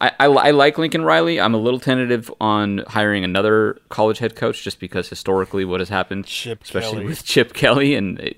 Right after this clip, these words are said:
Speaker 1: if anyone understands, it's Niners
Speaker 2: Oh,
Speaker 1: fans,
Speaker 2: yeah.
Speaker 1: it's Durgan. You guys get it.
Speaker 2: <laughs>
Speaker 1: Uh,
Speaker 2: Chip Kelly. I love that
Speaker 1: so,
Speaker 2: guy.
Speaker 1: you do not love that guy.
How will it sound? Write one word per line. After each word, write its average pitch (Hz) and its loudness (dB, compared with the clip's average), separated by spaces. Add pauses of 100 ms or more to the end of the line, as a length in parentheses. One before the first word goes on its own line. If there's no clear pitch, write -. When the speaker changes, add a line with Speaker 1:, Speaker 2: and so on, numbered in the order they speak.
Speaker 1:
if 90 -4
anyone 123 2
understands, 127 -2
it's 82 -8
Niners 107 0
Speaker 2:
Oh, - -8
Speaker 1:
fans, 104 0
Speaker 2:
yeah. 113 -8
Speaker 1:
it's 107 -8
Durgan. 101 0 (320)
You 101 -4
guys 104 2
get 92 0
it. 92 2 (180)
Speaker 2:
<laughs> - -18
Speaker 1:
Uh, 85 0
Speaker 2:
Chip - -8
Kelly. 131 -4
I 131 -4
love 127 0
that 120 -4
Speaker 1:
so, 95 4
Speaker 2:
guy. 123 -12 (720)
Speaker 1:
you 120 2
do 127 4
not 131 4
love 95 0
that 82 -8
guy. 73 -10